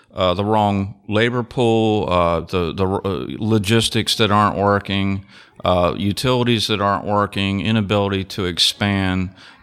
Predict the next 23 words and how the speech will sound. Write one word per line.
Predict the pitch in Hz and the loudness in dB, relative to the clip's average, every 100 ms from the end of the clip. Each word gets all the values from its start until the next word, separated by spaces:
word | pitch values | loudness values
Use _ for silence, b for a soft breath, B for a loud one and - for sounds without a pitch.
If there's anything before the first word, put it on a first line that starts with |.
| B - | B -4
Th-, | 110 113 117 | -2 -2 -2
there's | 113 110 | -2 0
so | - - 143 143 | 0 0 2 2
many | 135 123 110 | 2 2 0
factors | 117 110 110 101 101 | 0 0 -2 -6 -4
involved | 95 101 104 98 | -2 2 0 0
in | 101 | -2
site | 95 101 98 | 0 0 0
selection. | - 98 101 98 - 90 | -2 -2 -2 -2 -4 -4
It's, | 104 - - | -4 -6 -4
it's | 95 101 | -4 0
more | 101 110 117 | 2 2 2
than | 113 107 | 0 0
a | 95 | 0
real | 101 101 | 0 0
estate | 95 - 82 78 | -4 -4 -6 -4
decision. | - - 82 80 80 | -4 -2 -4 -6 -6
So | - 92 | -4 0
that's | 104 101 | 0 0
what | 95 92 | -4 0
we're | 87 | 0
helping | 90 85 - 82 | 2 0 0 -4
with. | 69 67 | -4 -6